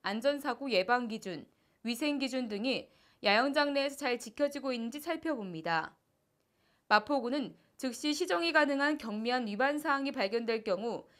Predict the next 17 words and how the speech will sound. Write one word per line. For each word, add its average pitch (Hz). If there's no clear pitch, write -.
현장에서 311
바로 233
조치하도록 233
하고, 175
안전관리에 277
중대한 254
영향을 262
미치는 262
위반 226
사항은 233
시정 320
명령 240
후 208
다시 220
점검을 269
할 277
방침입니다. 170